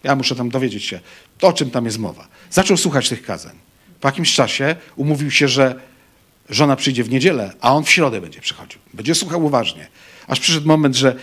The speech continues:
była wycieczka do Izraela, już więcej słuchał Ewangelii i moi koledzy przyszli, opowiadali o Izraelu. On postanowił, że pojedzie. Wrócił z Izraela i przyszedł i powiedział, że się chce ochrzcić. No, a wcześniej był bardzo przeciwny,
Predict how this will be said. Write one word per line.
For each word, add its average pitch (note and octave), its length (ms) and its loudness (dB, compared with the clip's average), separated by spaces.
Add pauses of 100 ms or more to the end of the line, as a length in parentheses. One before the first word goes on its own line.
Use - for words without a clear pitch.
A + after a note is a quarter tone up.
(160)
była C#3 140 4
wycieczka C3 400 0
do A#2 120 2
Izraela, C3 600 2 (160)
już B2 140 0
więcej B2 240 2
słuchał B2+ 300 0
Ewangelii A#2+ 680 0 (260)
i A#2 140 -2
moi A#2 200 2
koledzy A#2+ 360 2
przyszli, - 340 0
opowiadali A2+ 520 2
o A2 40 0
Izraelu. A#2 520 -2 (300)
On A2+ 100 -6
postanowił, A#2+ 480 -2
że A2 100 -4
pojedzie. G#2 440 -4 (360)
Wrócił D#3+ 400 -2
z C3+ 80 -6
Izraela A#2 460 0
i G#2+ 60 -4
przyszedł A2 340 -8
i G#2+ 40 -14
powiedział, G#2+ 400 -6 (480)
że G#2+ 140 -10
się A2 140 -8
chce - 260 -12
ochrzcić. - 720 -14 (1200)
No, B2 140 -2
a C3 120 0
wcześniej D3 440 0
był C3+ 240 2
bardzo C3 320 2
przeciwny, B2+ 640 -2